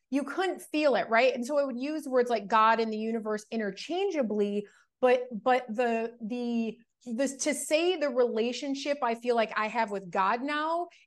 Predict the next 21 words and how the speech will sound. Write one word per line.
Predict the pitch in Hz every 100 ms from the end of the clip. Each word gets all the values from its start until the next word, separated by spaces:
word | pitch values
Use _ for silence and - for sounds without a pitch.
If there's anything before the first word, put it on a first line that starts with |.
| -
is | 254 240 -
so | 247 233
tangible, | 269 - 320 330 330 320 339 339 339 _
where | 254 262
before | 240 247 247 240 277 294
it | 247 247
all | 254 262 294
felt, | 311 277
like, | 262 240
very | 208 247 247 240
peripheral, | 254 208 226 233 311 320 320 311 226
etherical, | 233 - 277 294 294 302 302 294 - _
and | 254 262
really | 285 415
calling | - - 320 320 302
on | 269 247
so | - 269 262
many | 269 254
other | 240
things | 233 240 240 311 330 -
to | 262